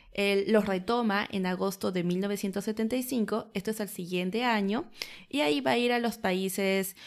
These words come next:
como por ejemplo de Argentina, Bolivia,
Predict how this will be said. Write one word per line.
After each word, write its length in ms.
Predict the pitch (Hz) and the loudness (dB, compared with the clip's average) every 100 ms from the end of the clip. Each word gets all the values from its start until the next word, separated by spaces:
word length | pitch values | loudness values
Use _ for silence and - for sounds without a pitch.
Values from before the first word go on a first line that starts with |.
| - - | -20 -6
como 280 | - 196 185 | 0 2 2
por 140 | 185 | 2
ejemplo 640 | 180 - 196 190 196 196 190 | 0 0 0 0 2 4 4
de 320 | 185 175 175 | 4 2 2
Argentina, 840 | 185 180 180 180 233 233 226 214 - | 0 0 0 0 0 2 4 2 0
Bolivia, 800 | 175 175 202 202 190 185 190 | 0 0 2 2 4 2 0